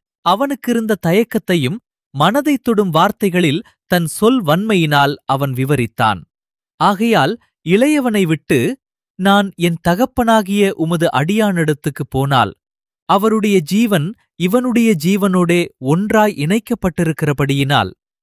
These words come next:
அவர் இளையவன் வரவில்லை என்று அறிந்த மாத்திரத்தில் இறந்து போவார். இப்படி உமது அடியாராகிய நாங்கள் உமது அடியானாகிய எங்கள் தகப்பனுடைய நரைமயிரை வியாகுலத்துடனே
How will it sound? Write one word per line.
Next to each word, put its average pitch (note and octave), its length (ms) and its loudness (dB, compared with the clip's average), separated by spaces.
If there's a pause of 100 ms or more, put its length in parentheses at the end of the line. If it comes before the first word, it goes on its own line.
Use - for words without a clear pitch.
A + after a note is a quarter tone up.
(260)
அவர் G#3 380 0
இளையவன் B3+ 500 2
வரவில்லை A#3+ 640 0
என்று G#3 380 -2
அறிந்த G#3+ 420 0
மாத்திரத்தில் D#3+ 760 -2 (100)
இறந்து C#3+ 500 -2
போவார். A2+ 380 -2 (680)
இப்படி G3 520 -2 (240)
உமது G#3 340 0 (100)
அடியாராகிய G#3+ 760 0
நாங்கள் D3+ 500 0 (340)
உமது G#3+ 360 2
அடியானாகிய G#3+ 1000 0
எங்கள் E3+ 460 0
தகப்பனுடைய G#3 720 0
நரைமயிரை D#3 840 0 (480)
வியாகுலத்துடனே A3 960 0